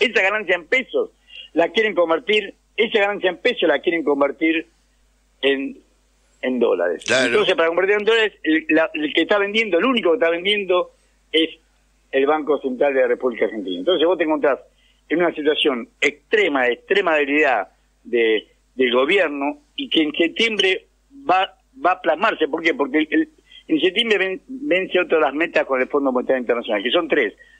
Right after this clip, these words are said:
Speaker 1: Ajuste fiscal que lo hacen, a lo bestia lo hacen, no pagando aumentos jubilatorios, este, cortando la obra pública, mandando menos plata a las provincias, todo el desastre,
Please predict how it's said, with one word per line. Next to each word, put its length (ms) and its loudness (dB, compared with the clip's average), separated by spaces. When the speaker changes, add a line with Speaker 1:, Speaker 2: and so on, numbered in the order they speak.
Speaker 1:
Ajuste 460 0
fiscal 280 0
que 100 -2
lo 100 4
hacen, 240 0
a 80 2
lo 120 2
bestia 340 2
lo 120 4
hacen, 380 -4
no 140 0
pagando 340 2
aumentos 340 0
jubilatorios, 800 0
este, 460 -2
cortando 640 0
la 80 2
obra 240 0
pública, 600 0
mandando 380 0
menos 260 0
plata 220 0
a 40 4
las 100 0
provincias, 560 0
todo 140 2
el 60 -4
desastre, 380 -2